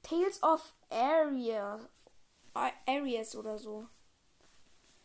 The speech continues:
Ach, egal, komm, jetzt ist die Aufnahme einfach hier beendet.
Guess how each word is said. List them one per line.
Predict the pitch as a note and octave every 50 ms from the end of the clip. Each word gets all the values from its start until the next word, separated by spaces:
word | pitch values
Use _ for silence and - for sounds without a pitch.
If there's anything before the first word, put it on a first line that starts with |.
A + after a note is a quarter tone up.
| - - - - -
Ach, | - -
egal, | C#4 B3 A3+ - - G3+ G#3+ A#3+ -
komm, | - - - - B3 B3 C4+ B3+
jetzt | A#3 A3+ A#3 - - - -
ist | - B3+ - -
die | - - - -
Aufnahme | A#3+ C4+ C4 - D4 C4+ C4+ C4 - -
einfach | B3 C4+ - D#4 -
hier | - - C#4+ B3+
beendet. | - - - - - - C4+ C#4 C#4 C#4 C4+ C4 B3 C4+ C4+ B3+ B3 A#3+ A#3+ A#3+ A#3+ A#3+ A3+ A3+ A3+ -